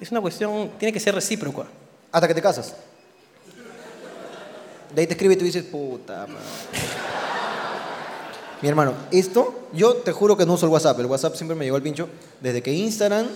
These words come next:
Speaker 2: tiene la opción de mandar audios, y yo soy full Instagram, el WhatsApp para mí no, no existe. Entonces tengo miles de mensajes. Ahí tengo un mensaje todavía de mi abuelita que falleció, todavía no lo leo. No lo uso.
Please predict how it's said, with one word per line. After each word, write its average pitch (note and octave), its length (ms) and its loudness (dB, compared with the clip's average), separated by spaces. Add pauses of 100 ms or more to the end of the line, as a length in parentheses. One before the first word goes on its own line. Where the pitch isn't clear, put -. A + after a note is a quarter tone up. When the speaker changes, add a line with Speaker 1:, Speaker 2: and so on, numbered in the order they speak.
(180)
Speaker 2:
tiene E3 160 -2
la D#3 80 2
opción E3+ 180 -4
de F3 60 -2
mandar D3+ 240 4
audios, F3 480 2 (100)
y B2 120 -4
yo C3 160 -2
soy C#3+ 140 -6
full D3+ 200 0
Instagram, D3+ 380 -4 (180)
el A2 60 -10
WhatsApp A#2+ 340 0 (460)
para G2+ 160 -4
mí B2 80 -4
no, A#2+ 180 -4
no C3 80 -6
existe. A#2 440 -8
Entonces A#2 220 -10
tengo C#3 160 -6
miles C#3 280 -4
de C3 120 0
mensajes. A#2+ 440 -6 (180)
Ahí C3 80 -10
tengo C#3 160 -12
un C#3+ 80 -12
mensaje C3+ 260 -6
todavía B2+ 240 -2
de C3 160 -2
mi A2+ 120 -6
abuelita A2 280 -4
que B2+ 60 -4
falleció, A2 320 -6
todavía A#2 220 -6
no B2 80 -4
lo A#2+ 100 0
leo. C3 180 -2 (1900)
No E3 100 4
lo G3+ 80 10
uso. A#3+ 240 4